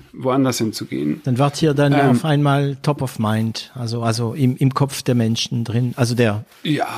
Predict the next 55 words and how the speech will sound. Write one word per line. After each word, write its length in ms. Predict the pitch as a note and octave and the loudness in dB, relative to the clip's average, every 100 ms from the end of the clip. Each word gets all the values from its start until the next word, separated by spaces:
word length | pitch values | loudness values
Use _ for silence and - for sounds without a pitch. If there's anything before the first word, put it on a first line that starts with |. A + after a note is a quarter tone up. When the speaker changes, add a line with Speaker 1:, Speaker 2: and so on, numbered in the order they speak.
| B2+ | -6
Speaker 1:
ich 60 | B2 | -4
Speaker 2:
der 80 | |
Speaker 1:
glaube, 140 | B2 C3+ | 0 0
Speaker 2:
Film. 100 | B2+ | 0
Speaker 1:
das 160 | C3 | 0
ist 160 | D3 - | -2 -2
ein 80 | C#3+ | 0
bisschen 240 | C#3+ D#3+ | 2 2
zu 120 | D3+ A#2 | 0 0
viel 220 | D#3+ G3 | 2 2
gesagt, 380 | F3+ D3+ C#3 C3 | 2 2 0 -2
aber 200 | A#2 A#2+ | -2 -2
zumindest 360 | B2 C3+ C3 | 2 2 2
hatten 200 | C3+ C3+ | -2 -2
wir 60 | C3 | 0
ein 120 | A#2+ | 0
paar 160 | A#2 A#2+ | 0 0
Leute, 300 | A#2+ B2+ A#2+ | 0 0 -2
wo 120 | A#2 | 0
wir, 200 | A#2+ G2 | -2 -2
äh, 240 | C3 B2 G#2+ | 0 0 2
die, 400 | A#2 A#2 A2+ A#2 | 2 2 2 -2
die 220 | - A#2+ | -4 -2
gesehen 280 | A#2+ A#2 C3 | 0 2 2
haben, 160 | A2+ A2+ | 0 -2
was 140 | G#2+ | -2
wir 60 | A2 | 0
machen. 440 | A#2+ A#2+ C3+ D#3 - | 0 0 -2 -2 -6
Speaker 2:
Mhm. 100 | A#2 G#2+ G#2+ - | -8 -8 -8 -4
Und 100 | C3+ | 2
wie 60 | |
Speaker 1:
Ähm, 40 | D#3 | 4
Speaker 2:
seid 280 | B2+ A2 | 4 4
ihr, 180 | F3+ F3 | 2 2
Speaker 1:
t- 160 | - - - - - - - | -2 -8 -12 -18 -20 -16 -6
Speaker 2:
also 200 | C3+ D3+ | -6 -6
das, 180 | - D3 | -8 -8
es 200 | E3+ - | -6 -2
ist 120 | F#3+ | 0
schon 180 | - A3+ | 0 2
interessant, 580 | G3 E3+ E3 E3 D#3 C#3+ | 2 2 0 0 -2 -2
weil 80 | D3 | -2
das 140 | D3 | -2
ist 280 | - E3+ - | -2 -2 0
schon 120 | F#3+ | 2
wieder 100 | F#3+ | 2
eine 160 | E3 C#3+ | 2 0
Geschichte, 640 | C3+ - G#3+ - A#3+ A#3 A#3 | 0 0 -2 0 0 0 0
also 160 | C#3+ | -2
es 60 | D#3 | 0
ist 40 | - | 0
schon 120 | F#3 | 2
wieder 120 | F3+ | 2
so 100 | D3+ | 2
eine 220 | C#3+ C3 | 0 -2